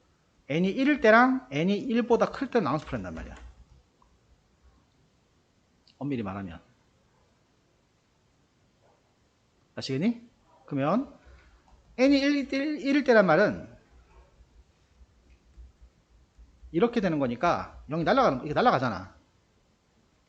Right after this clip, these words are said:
그럼 영 플러스일 때랑 영 마이너스일 때 값을 보시면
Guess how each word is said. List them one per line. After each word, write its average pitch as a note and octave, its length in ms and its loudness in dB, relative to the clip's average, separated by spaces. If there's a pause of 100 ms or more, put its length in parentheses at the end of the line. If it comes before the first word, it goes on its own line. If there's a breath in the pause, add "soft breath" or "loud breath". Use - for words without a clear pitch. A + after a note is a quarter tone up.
(200)
그럼 C#3+ 240 -2
영 A3 280 4
플러스일 D#4 440 0
때랑 A3+ 300 2
영 F#3 220 2
마이너스일 F3 340 -2
때 F#3 80 -4
값을 C#3+ 260 -10
보시면 B2+ 580 -6